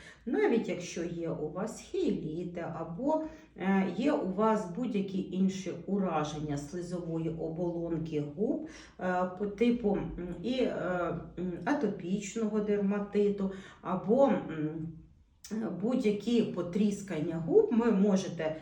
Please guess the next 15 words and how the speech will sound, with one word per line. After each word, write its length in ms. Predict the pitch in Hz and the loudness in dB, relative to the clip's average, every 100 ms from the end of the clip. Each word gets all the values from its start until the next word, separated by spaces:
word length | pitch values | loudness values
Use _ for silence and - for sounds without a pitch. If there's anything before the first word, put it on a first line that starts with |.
| - | -10
застосовувати 1200 | 180 202 190 - 151 - 240 359 381 381 381 339 | 0 2 2 0 -10 -6 0 2 2 2 0 -2
саме 720 | - - 170 165 202 240 240 | -4 -8 -4 2 4 4 2
бальзам 600 | 208 160 147 160 170 175 170 | 0 0 -2 -2 -2 -2 -2
для 120 | 156 | -2
губ, 220 | 147 151 - - - | -2 -4 -8 -14 -6
як 400 | 190 165 165 - | -2 0 -2 -4
для 120 | 165 | -4
найменших 680 | 147 135 127 101 - 226 - | -2 -2 -4 -6 -8 -8 -6
пацієнтів, 680 | 269 269 285 294 339 339 359 359 - - - | -8 -8 -4 0 2 0 -4 -6 -12 -20 -4
так 320 | - 254 - 190 | 2 2 2 -2
і 340 | 202 233 349 359 - | -2 0 2 0 -4
для 380 | 180 170 208 208 - | -4 0 0 0 -4
осіб 460 | - - 254 262 160 - | -10 -6 -4 -4 -8 -6
будь-якого 800 | 180 277 - 143 - 151 170 160 | -2 -2 -2 -6 -2 -2 -2 -8
віку. 320 | - 131 - | -8 -12 -14